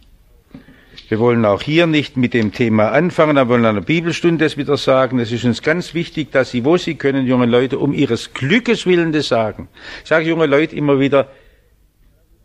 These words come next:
was ist denn bei euch anders als das, was er an mir wieder erwartet als Verheirateten? Wie würdet ihr reden,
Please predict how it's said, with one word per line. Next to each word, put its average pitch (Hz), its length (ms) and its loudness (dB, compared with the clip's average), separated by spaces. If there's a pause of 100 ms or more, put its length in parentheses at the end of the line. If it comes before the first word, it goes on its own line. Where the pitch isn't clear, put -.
(200)
was 127 200 -4
ist 147 180 -2
denn 131 80 2
bei - 240 0
euch 180 380 2
anders 175 340 0
als 139 240 0
das, 131 180 -2
was 135 200 0
er 127 80 2
an 127 180 2
mir 175 240 2
wieder 170 200 2
erwartet 135 420 0
als 120 160 -2
Verheirateten? 90 880 -6
Wie 131 160 -2
würdet 135 340 -2
ihr 202 260 2
reden, 143 520 0